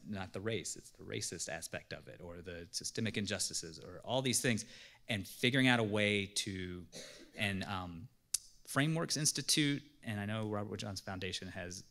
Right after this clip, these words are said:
some pretty good resources about how to talk about equity to different audiences, and sort of, again, using the things that they care about, what's forming their mindset, trying to, again, build the relationship and, and find the space to have the conversation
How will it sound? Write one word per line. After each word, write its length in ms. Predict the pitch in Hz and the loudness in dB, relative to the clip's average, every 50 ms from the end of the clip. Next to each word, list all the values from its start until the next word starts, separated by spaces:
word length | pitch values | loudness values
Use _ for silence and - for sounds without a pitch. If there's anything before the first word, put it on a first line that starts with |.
| - - - - | -20 -20 -10 -6
some 180 | - - 107 98 | -4 -4 -2 0
pretty 160 | - 113 110 | 2 2 4
good 160 | 110 104 95 | 4 4 4
resources 480 | 101 101 - - 107 92 - - 95 90 | 4 2 2 2 2 2 0 0 -2 -4
about 200 | 90 92 82 - | -6 -8 -8 -6
how 200 | - - 120 110 | 2 4 4 4
to 60 | 101 | 4
talk 280 | - - - 98 90 | 2 -2 -4 -4 -4
about 220 | - 107 104 107 - | -2 0 0 0 0
equity 420 | - 113 - - 131 123 123 120 117 | 0 -2 -2 0 2 2 2 0 0
to 160 | 120 - 107 | -2 -2 -2
different 300 | 101 113 101 - 101 90 | -2 -2 -4 -4 -4 -4
audiences, 580 | 95 98 101 104 80 76 - 120 117 110 110 107 - | -4 -2 -4 -4 -2 0 0 0 0 -2 -4 -6 -8
and 160 | 98 92 90 | -8 -8 -8
sort 160 | - 90 87 | -8 -8 -10
of, 140 | 87 87 90 - - - _ - | -12 -14 -16 -20 -20 -18 _ -6
again, 320 | 87 90 98 95 90 87 - - - - - - - - - - - - - | -2 0 0 0 0 -4 -6 -12 -18 -20 -20 -20 -20 -20 -20 -20 -20 -14 -8
using 360 | 101 101 113 120 123 127 120 | -2 2 4 6 8 8 8
the 80 | 113 107 | 6 4
things 420 | - - 113 107 104 98 95 95 | 4 4 4 6 6 4 2 -2
that 200 | 90 95 92 - - - - _ - | -4 -6 -6 -8 -12 -20 -20 _ -2
they 160 | 101 104 101 | 2 2 2
care 220 | 101 - - 92 | 2 2 -2 -4
about, 220 | 87 85 85 82 - - - | -4 -6 -8 -12 -12 -14 -10
what's 480 | - 98 107 - - - - - - - - - - - | -6 -6 -4 -2 0 -2 -2 -2 -6 -14 -20 -20 -20 -18
forming 400 | - - - 113 110 110 107 104 | -6 0 4 4 6 6 6 6
their 100 | 104 98 | 6 4
mindset, 520 | 98 98 98 95 90 - - 90 - - | 4 4 2 2 2 0 0 -2 0 -2
trying 340 | - - 120 110 110 107 101 | 0 2 4 6 6 4 4
to, 380 | 104 - - 101 98 95 92 87 - - _ _ _ _ _ - _ _ _ _ _ _ _ _ _ _ _ _ _ _ - _ - | 2 2 2 2 0 -2 -4 -6 -10 -14 _ _ _ _ _ -20 _ _ _ _ _ _ _ _ _ _ _ _ _ _ -20 _ -16
again, 260 | - - 98 90 87 85 - - - 110 | -10 -8 -8 -8 -8 -10 -12 -10 -6 -2
build 160 | 113 110 113 | 0 2 2
the 80 | 117 117 | 4 4
relationship 580 | 117 117 110 104 - 104 - - 101 - - | 6 6 6 4 4 4 2 2 2 0 -2
and, 140 | 98 90 90 | -4 -4 -4
and 180 | - 92 98 - | -4 -6 -8 -8
find 320 | - - 120 120 131 143 | 2 6 8 10 10 10
the 60 | 139 120 | 10 8
space 300 | - - 139 123 107 - | 10 10 10 10 10 8
to 80 | - 95 | 6 4
have 280 | - - 113 113 110 | 4 6 6 6 6
the 80 | 110 107 | 4 2
conversation 840 | - - 113 104 101 95 - - 101 87 - - 98 95 92 87 85 | 2 2 2 2 2 2 2 2 2 2 2 0 0 0 -2 -4 -6